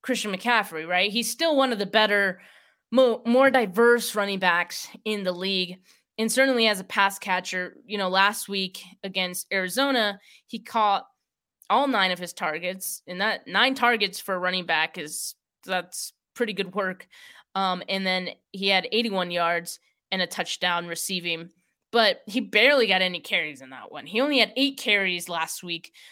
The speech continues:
uh, for twenty-seven yards. He went into the week with a shoulder injury, so I'm not sure if they just wanted to keep him from, you know, taking extra contact, contact, not sure. But, uh, yeah, I would expect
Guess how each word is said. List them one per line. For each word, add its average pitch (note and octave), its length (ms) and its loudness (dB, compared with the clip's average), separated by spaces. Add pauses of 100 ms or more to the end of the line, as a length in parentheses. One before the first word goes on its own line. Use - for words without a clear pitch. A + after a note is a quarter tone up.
(160)
uh, F3+ 140 0
for F#3 140 -10
twenty-seven F#3+ 600 -2
yards. F3 400 -2 (840)
He B3 180 -4
went C4 180 2
into A#3+ 240 -2
the A3 100 0
week G#3 380 -6
with G3 360 -4
a F#3+ 60 -4
shoulder B3 480 -2
injury, G3 400 -2
so F#3+ 140 -2
I'm G3 100 -2
not B3 160 2
sure B3+ 260 0
if A3 200 -4
they G3+ 100 -2
just F3 240 -10
wanted F3+ 300 -4
to D3 320 -6 (440)
keep F#3 300 -8
him F3+ 320 -4
from, F3 480 -8 (420)
you E3+ 120 -4
know, E3 220 -4 (380)
taking G3 360 -4
extra F#3 260 -4
contact, G3 640 -2 (400)
contact, A3+ 580 0
not E3 200 -4
sure. - 300 -6 (380)
But, F3+ 200 2
uh, F3 320 0 (1000)
yeah, G3+ 260 6
I G3+ 120 8
would C4 100 6
expect - 880 2